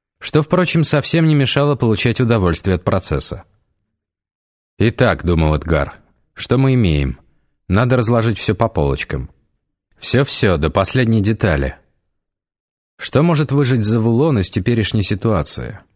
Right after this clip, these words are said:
Надо бы ее мысленно промоделировать. Трибунал, на который оттянуты кое-какие силы обоих дозоров.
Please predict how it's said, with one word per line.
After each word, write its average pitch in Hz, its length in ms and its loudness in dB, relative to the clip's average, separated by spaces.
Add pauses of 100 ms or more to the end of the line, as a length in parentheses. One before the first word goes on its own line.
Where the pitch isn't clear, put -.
(720)
Надо 101 380 0
бы 131 160 0
ее 123 140 2
мысленно 113 440 0
промоделировать. 104 880 0 (1000)
Трибунал, 123 500 2
на 92 100 0
который 110 360 0
оттянуты 104 480 0
кое-какие 101 560 0
силы 92 340 0
обоих 87 300 2
дозоров. 87 640 -2